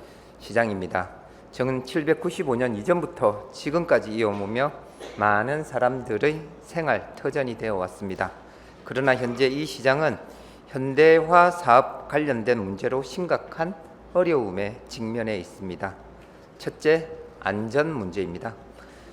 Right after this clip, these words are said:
현재 신마산 바늘시장은 이천이 년 마산시로부터 안전진단 B등급을 받아 건축물의 노후-, 노후화가 상당히 심각한 상황입니다. 시설물의 안전한 심각한 결함이 있으며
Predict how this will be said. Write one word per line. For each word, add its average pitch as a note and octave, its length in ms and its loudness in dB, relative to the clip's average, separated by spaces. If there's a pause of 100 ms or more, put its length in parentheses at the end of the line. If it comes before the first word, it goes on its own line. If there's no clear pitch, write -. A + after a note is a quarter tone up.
(540)
현재 D#3 240 4
신마산 E3+ 500 4
바늘시장은 C3+ 800 2
이천이 C#3 540 -2
년 C3+ 280 2
마산시로부터 C3+ 920 2
안전진단 A2+ 960 0
B등급을 B2 1040 -2
받아 C3+ 480 2 (160)
건축물의 D#3 680 -2
노후-, A#2+ 640 0
노후화가 C3 920 0
상당히 D#3+ 680 -2
심각한 F3 800 -2
상황입니다. G#2+ 680 -6 (920)
시설물의 F#3 500 4
안전한 E3 600 6
심각한 F#3+ 640 4
결함이 D#3+ 400 2
있으며 B2+ 480 -2